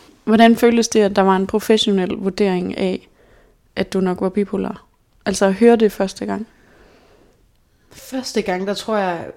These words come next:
Speaker 2: ikke rigtigt, det var gået op for mig, hvad det for det første egentlig var.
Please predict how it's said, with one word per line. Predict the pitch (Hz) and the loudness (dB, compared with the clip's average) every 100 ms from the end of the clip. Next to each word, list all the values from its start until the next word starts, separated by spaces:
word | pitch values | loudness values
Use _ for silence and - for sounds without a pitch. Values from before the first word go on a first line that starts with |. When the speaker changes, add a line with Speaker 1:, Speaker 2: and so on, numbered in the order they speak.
| _ | _
Speaker 2:
ikke | 220 220 196 | -8 -8 -6
rigtigt, | 220 226 202 | -6 -6 -6
det | 185 | -4
var | 175 | -4
gået | 175 175 | -4 -4
op | 190 202 | -4 -4
for | 190 | -6
mig, | 175 165 | -6 -4
hvad | 175 | -4
det | 175 165 156 _ _ _ _ _ _ | -4 -6 -10 _ _ _ _ _ _
for | - | -10
det | 170 | -6
første | 208 202 202 | -6 -6 -6
egentlig | 170 160 156 | -6 -6 -8
var. | 156 208 | -8 -10